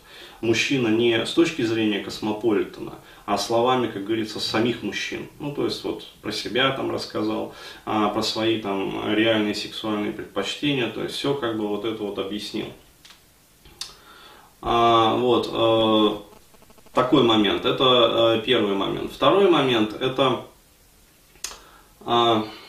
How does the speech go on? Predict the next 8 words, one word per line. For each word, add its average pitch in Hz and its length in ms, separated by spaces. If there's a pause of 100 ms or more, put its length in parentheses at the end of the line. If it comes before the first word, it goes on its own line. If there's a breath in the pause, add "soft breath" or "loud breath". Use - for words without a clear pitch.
(160 loud breath)
давай 131 560
я 120 300
в - 40
следующем 107 640
видеокасте 101 680
расскажу 127 600 (120)
про 101 180
это. 92 260